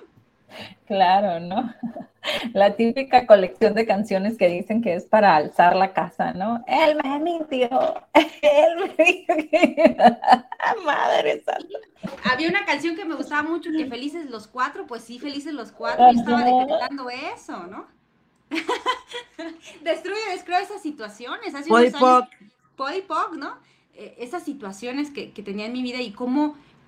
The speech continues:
Speaker 2: conforme te vas haciendo más, em,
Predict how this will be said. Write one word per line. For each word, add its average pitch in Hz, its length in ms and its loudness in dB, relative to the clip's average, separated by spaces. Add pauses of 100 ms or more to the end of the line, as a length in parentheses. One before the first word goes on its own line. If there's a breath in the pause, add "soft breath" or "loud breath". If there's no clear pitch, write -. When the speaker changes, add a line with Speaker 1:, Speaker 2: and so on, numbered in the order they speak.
(140)
Speaker 2:
conforme 214 540 -4
te 214 140 -10
vas 226 160 -8
haciendo 277 500 -6
más, 262 580 -4 (540 soft breath)
em, 208 680 -10